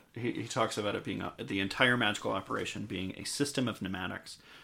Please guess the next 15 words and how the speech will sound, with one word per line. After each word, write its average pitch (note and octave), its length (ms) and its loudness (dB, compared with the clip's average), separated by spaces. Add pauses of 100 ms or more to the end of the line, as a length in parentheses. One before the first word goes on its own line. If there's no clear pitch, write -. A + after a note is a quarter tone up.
(140)
so - 120 -4
that G#2 160 0
if A2 140 -2
at A2 100 2
any A#2 120 4
point G#2+ 300 -2
the G#2 60 -6
magician F#2+ 480 -2
were F#2 180 0
to, F2+ 640 -4
he - 160 -2
uses C#3+ 340 6
the - 100 -2
word G2+ 200 -4
magician. - 400 -8